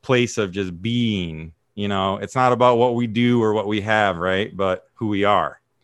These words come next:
And, and so it's like, who are you really deep down? And then that's a tough question to answer, you know? And it's like,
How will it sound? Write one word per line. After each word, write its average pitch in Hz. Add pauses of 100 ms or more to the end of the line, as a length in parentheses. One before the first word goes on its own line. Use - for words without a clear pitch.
(480)
And, 92 (520)
and 95
so 95
it's 95
like, 95 (280)
who 147
are 123
you 107
really 95
deep 98
down? 85 (560)
And 98
then 98
that's 104
a 123
tough 107
question 110
to 101
answer, 95
you 92
know? 95
And 104
it's 92
like, 92